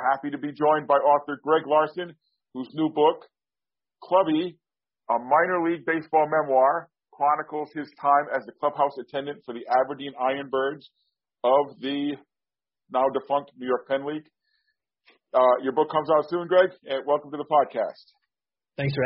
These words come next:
Speaker 2: having me, fellas.
Speaker 1: All right. So, um, the one thing that really struck me about your book, Greg, it was a great read. I think I went through it in two nights 'cause I just really got into it.
Speaker 2: Ooh.
Speaker 1: 'Cause as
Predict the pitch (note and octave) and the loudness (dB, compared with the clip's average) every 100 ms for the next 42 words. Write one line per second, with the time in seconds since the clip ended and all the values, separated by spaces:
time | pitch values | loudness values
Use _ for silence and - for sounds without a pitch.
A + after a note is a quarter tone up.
0 | D3 C#3+ B2+ A#2+ C#3+ C3 A2+ - _ _ | 0 0 -4 -2 0 0 -2 -12 _ _
1 | _ _ _ _ _ _ - G#2 A2 G#2 | _ _ _ _ _ _ -8 -2 0 0
2 | - C3 - C3+ C3 - _ _ _ _ | 2 4 6 6 4 -2 _ _ _ _
3 | D3 C#3+ G#3+ A3 G3+ F3 E3+ E3 C#3 - | -6 0 -2 -2 -4 -2 -2 -4 -8 -4
4 | D3+ - D3 C#3+ B2+ B2 A#2 A#2+ C3 C3 | -4 -4 -6 -2 0 -2 -4 -2 -2 -4
5 | _ _ - A#2+ B2+ B2+ A2+ D#3 C#3+ C#3+ | _ _ -6 -2 -2 -2 -2 -2 -2 -2
6 | - D3+ C#3+ B2 A2+ A2+ C3+ G#2 F#2 - | -4 -4 -6 -6 -6 -4 -2 -4 -8 -12
7 | C3 A#2 G#2+ - - F#2+ F#2+ G#2 A2+ G#2+ | -8 -4 -4 -6 -12 -10 -10 -8 -6 -4
8 | G2+ A2+ A2 - A#4+ D#3+ A2 - - C3 | -4 -6 -6 -2 0 0 -4 -10 -6 -6
9 | - _ - C#3 | -8 _ -2 -2